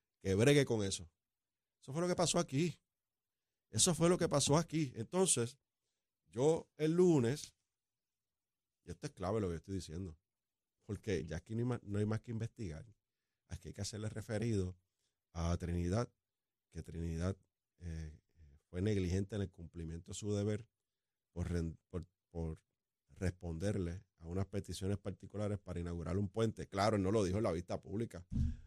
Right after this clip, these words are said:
Él no nos dijo a nosotros, no, fue que me llamaron de la oficina tal de Fortaleza, el ayudante especial tal. No, no lo va a decir, él va a proteger al gobernador y, y yo sé que, que Trinidad es un hombre fiel a su partido, es hombre fiel a Aníbal Acevedo Vilá. Yo estoy claro en eso, yo lo conozco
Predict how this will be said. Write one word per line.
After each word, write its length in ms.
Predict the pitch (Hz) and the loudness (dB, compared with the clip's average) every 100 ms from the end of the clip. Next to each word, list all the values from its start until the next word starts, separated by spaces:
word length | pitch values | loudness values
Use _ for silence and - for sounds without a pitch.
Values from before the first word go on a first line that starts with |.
| - - | -20 -4
Él 100 | 165 | 4
no 80 | 202 | 8
nos 120 | 160 | 8
dijo 180 | 156 151 | 8 8
a 40 | |
nosotros, 340 | 143 143 131 135 | 6 4 2 2
no, 120 | 170 | 2
fue 120 | 151 | 2
que 120 | 156 | 2
me 120 | 160 | 2
llamaron 460 | 170 151 151 156 156 | 4 6 6 6 6
de 80 | 147 | 6
la 60 | |
oficina 440 | 123 131 135 143 139 | 4 2 2 2 2
tal 200 | 139 147 | 2 4
de 100 | 139 | 4
Fortaleza, 640 | 143 110 127 123 143 143 | 0 0 4 4 4 4
el 60 | 127 | 4
ayudante 340 | 117 120 151 | 6 4 0
especial 460 | 139 131 - 135 120 | -4 0 4 2 0
tal. 300 | 139 139 135 _ _ | 2 2 0 _ _
No, 380 | 85 82 90 - | -12 -8 -8 -8
no 120 | 147 | -4
lo 80 | 143 | 2
va 100 | 147 | 2
a 40 | 147 | 2
decir, 320 | 139 117 131 | -2 -2 -2
él 120 | 131 | 0
va 40 | |
a 60 | 117 | -2
proteger 380 | 127 131 127 117 | -4 -6 -2 -2
al 100 | 120 | -2
gobernador 680 | 127 123 123 117 101 110 117 | 0 0 2 2 2 2 2
y, 160 | 110 _ _ | 0 _ _
y 80 | 110 | -4
yo 100 | 107 | -2
sé 160 | - 127 | 0 0
que, 160 | 127 - - | -2 -4 -8
que 80 | 117 | -4
Trinidad 300 | 120 117 117 | 0 2 4
es 40 | |
un 100 | 127 | 4
hombre 280 | 117 117 120 | 2 2 0
fiel 340 | - 95 101 | -2 0 0
a 100 | 107 110 | 0 -2
su 120 | 113 | -6
partido, 640 | 113 - - 82 107 90 _ _ _ _ - | -12 -14 -14 -8 -6 -6 _ _ _ _ -2
es 140 | 113 | 2
hombre 440 | 117 120 127 127 117 | 4 4 4 2 2
fiel 300 | 110 107 113 | 0 2 6
a 380 | 120 117 110 110 | 6 6 2 0
Aníbal 300 | 104 110 117 | 0 2 2
Acevedo 400 | - 117 113 120 | 2 4 4 4
Vilá. 320 | 117 90 113 | 4 4 2
Yo 80 | 95 | 0
estoy 180 | 170 | -4
claro 260 | - 123 156 | 0 4 4
en 60 | 123 | 4
eso, 240 | 135 131 | 0 -2
yo 100 | 107 | -2
lo 120 | 120 | -2
conozco 520 | 143 123 131 _ - | -2 -2 -2 _ -18